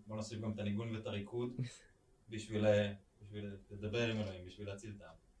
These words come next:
Speaker 1: ה-, הבא בשושלת שכח איך מדליקים את האש,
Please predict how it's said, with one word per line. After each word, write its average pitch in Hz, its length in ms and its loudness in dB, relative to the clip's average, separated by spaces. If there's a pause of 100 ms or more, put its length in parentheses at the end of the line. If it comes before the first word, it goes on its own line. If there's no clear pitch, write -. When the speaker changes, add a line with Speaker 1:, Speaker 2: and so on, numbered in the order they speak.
(380)
Speaker 1:
ה-, 101 320 4 (680)
הבא 156 400 12
בשושלת 214 1000 10 (440)
שכח 156 440 8
איך 123 180 0
מדליקים 104 500 0
את - 60 -2
האש, - 380 -4